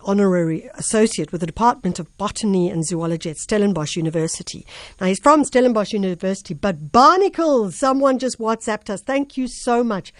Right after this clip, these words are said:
Barnacles, those grey whales are covered in barnacles. Nevertheless, Doctor Simon Owen might be from Stellenbosch, but actually right now he's in Walvis Bay, and I have no doubt he's out at sea with his binoculars as we speak.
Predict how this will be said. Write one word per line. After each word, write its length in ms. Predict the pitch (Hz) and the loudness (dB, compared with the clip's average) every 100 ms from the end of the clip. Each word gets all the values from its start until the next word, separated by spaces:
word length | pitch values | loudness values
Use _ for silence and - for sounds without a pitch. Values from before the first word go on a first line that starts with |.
| - _ | -20 _
Barnacles, 640 | 165 208 240 294 285 202 180 | -2 4 4 4 0 -4 0
those 200 | 220 226 | 0 0
grey 300 | - 226 269 | 0 2 2
whales 340 | 240 240 226 - | 0 -2 -4 -6
are 140 | 214 220 _ | -8 -8 _
covered 500 | - - 269 269 233 - - - - 415 | -12 -6 -2 0 -2 -4 -12 -20 -8 0
in 180 | 240 | 0
barnacles. 640 | 185 202 220 240 - 156 147 - | 2 0 2 0 -2 -8 -10 -2
Nevertheless, 1000 | 208 233 302 392 415 359 311 302 220 - - - - - | 4 6 6 6 4 4 4 4 4 -2 -10 -18 -20 -2
Doctor 360 | 254 349 - | 2 2 0
Simon 360 | 320 285 254 240 | 0 0 2 0
Owen 320 | 240 220 220 | 0 0 0
might 220 | 208 277 | 0 -2
be 120 | 320 254 | -2 -6
from 180 | 226 | -6
Stellenbosch, 500 | 196 226 202 190 185 - | -6 -4 -4 -4 -8 -10
but 120 | - - | -12 -6
actually 340 | 339 - 247 | -6 -2 -2
right 320 | 190 220 320 | 2 2 2
now 220 | 202 175 170 - - - | -2 -6 -8 -14 -20 -6
he's 200 | - 247 | 0 4
in 220 | 254 220 | 4 2
Walvis 520 | 202 226 311 262 - | 0 2 2 0 -6
Bay, 280 | - 196 190 | -2 0 -2
and 180 | - 202 | -4 -4
I 100 | 202 | -4
have 220 | 180 196 | -6 -6
no 280 | 190 196 247 | -4 2 2
doubt 360 | 240 170 175 - - - | 2 -4 -8 -14 -20 -10
he's 180 | 214 | -8
out 280 | 240 214 214 | -6 -6 -6
at 100 | 214 | -8
sea 260 | - - 202 | -8 -4 -4
with 180 | 180 214 | -4 -6
his 100 | 180 | -6
binoculars 600 | 180 180 175 175 165 165 | -6 -4 -6 -6 -6 -6
as 200 | 220 160 | -8 -6
we 100 | 175 | -6
speak. 360 | - 180 135 | -6 -6 -8